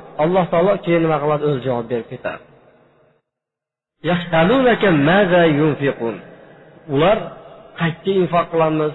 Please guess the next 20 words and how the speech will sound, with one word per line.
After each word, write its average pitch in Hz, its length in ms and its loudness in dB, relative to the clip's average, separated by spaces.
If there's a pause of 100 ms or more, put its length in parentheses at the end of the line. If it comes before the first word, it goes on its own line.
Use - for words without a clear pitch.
(140)
kimga 160 380 -4
berish 175 340 2
kerak, 165 420 0
qanday 160 380 -4
qilsa - 200 -8
savob 170 300 0
bo'ladi 165 300 0
deb 160 120 -4
turib 160 200 -4
bir-biri 151 300 -2
bilan 147 200 -4
ixtilof 156 360 -6
qilgan 143 260 -6
paytda, 143 340 -6 (360)
ey 170 160 0
Muhammad 165 460 -2
alayhissalom, 190 680 0
ular 180 400 2 (960)
infoq, 180 460 -2
ehsonni 180 680 0